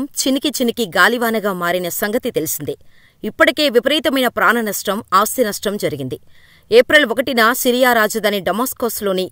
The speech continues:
ఇరాన్ రాయబార కార్యాలయంపై జరిగిన క్షిపణి దాడితో పశ్చిమాసియాలో ఉద్రిక్త పరిస్థితులు నెలకొన్నాయి. ఈ దాడికి ఇజ్రాయెల్ కారణమని భావించిన ఇరాన్ గత వారం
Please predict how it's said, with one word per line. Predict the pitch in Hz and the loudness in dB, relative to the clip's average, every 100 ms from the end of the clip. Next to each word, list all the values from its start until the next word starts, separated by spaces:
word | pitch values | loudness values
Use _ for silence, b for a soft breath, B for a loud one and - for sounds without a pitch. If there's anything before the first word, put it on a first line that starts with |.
| - | -4
ఇరాన్ | 190 220 226 | 0 2 2
రాయబార | 190 185 208 202 190 180 | 2 2 2 0 -2 -2
కార్యాలయంపై | 175 202 220 214 196 190 175 | 0 2 2 2 0 -2 -2
జరిగిన | 185 180 175 151 | -2 -2 -4 -6
క్షిపణి | - 233 - 285 | -4 -4 0 0
దాడితో | 202 190 - 143 202 b b b b | 0 -2 -2 -4 -6 b b b b
పశ్చిమాసియాలో | 233 - 320 302 - 254 214 220 214 | -2 0 2 2 2 2 4 2 0
ఉద్రిక్త | 185 233 - 220 | -4 -6 -4 -2
పరిస్థితులు | 220 247 - - 247 | 0 -2 -2 -2 0
నెలకొన్నాయి. | 175 175 - 156 - b b b b 170 | 0 -4 -4 -6 -8 b b b b -6
ఈ | 185 | -2
దాడికి | 196 233 247 285 | 2 2 2 0
ఇజ్రాయెల్ | 254 226 269 277 269 | -2 0 2 2 2
కారణమని | 240 233 240 226 220 | 2 2 2 0 0
భావించిన | - 208 196 - 196 - | -2 -4 -2 -4 -6 -4
ఇరాన్ | 175 196 262 b b b - | -2 -2 -2 b b b -6
గత | 196 214 | -2 0
వారం | 202 226 | 2 2